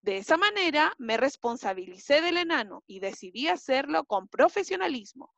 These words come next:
Para empezar, me puse a recordar cómo era yo cuando tenía esa edad. Por eso supe que me iba a ser fácil manejarlo. Aposté a que si me evaluaban como niñero, me daban el máximo de puntos.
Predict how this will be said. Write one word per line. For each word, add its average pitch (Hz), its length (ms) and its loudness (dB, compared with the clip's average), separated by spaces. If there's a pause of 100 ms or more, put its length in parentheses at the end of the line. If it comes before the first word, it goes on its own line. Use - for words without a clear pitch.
(260)
Para 311 180 4
empezar, 339 640 2
me 214 180 -4
puse 247 540 0
a 214 100 2
recordar 208 720 0 (360)
cómo 453 220 2 (220)
era 381 180 0
yo 214 420 -2
cuando 220 280 0
tenía 190 320 -10
esa 202 180 -6
edad. 226 300 2 (520)
Por 214 220 0
eso 311 400 0
supe 302 320 -4
que 285 140 -2
me 214 180 -4
iba 226 160 0
a 233 60 0
ser 220 220 -8
fácil - 500 -14
manejarlo. 294 760 -6 (260)
Aposté 262 760 -2 (240)
a 214 160 0
que 196 160 -16
si 202 200 -18
me 208 280 -12
evaluaban 233 640 -2
como 202 240 -10
niñero, 311 680 -6
me 202 220 -12
daban 247 520 0 (540)
el 190 220 -8
máximo 349 560 -2
de 370 140 -4
puntos. - 640 -12